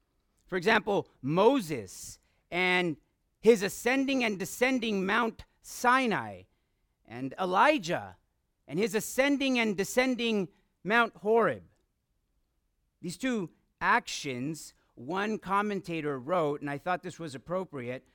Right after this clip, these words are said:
capture the interplay between the journey inward to God and the journey outward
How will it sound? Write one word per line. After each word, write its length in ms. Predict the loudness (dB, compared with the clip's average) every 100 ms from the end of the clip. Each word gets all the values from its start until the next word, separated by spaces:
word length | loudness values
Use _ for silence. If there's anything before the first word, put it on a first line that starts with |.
| _ _ _ _ -8
capture 520 | 2 2 2 -4 -6
the 200 | -6 -10 -4
interplay 720 | -2 0 0 -2 -4 -2 -2
between 480 | -6 -8 -4 -2 -2
the 80 |
journey 600 | -6 -2 0 2 0 -4 -4
inward 800 | 0 2 2 0 0 0 -2 -8 _ _ _ -8
to 100 | -2
God 560 | 4 6 6 2 -2 -12 _ _ _ _ _ _ _ _ -14
and 140 | -10
the 80 | -10
journey 460 | -6 -4 -2 -4 -6 -2
outward 680 | -2 -2 -10 -8 -8 -10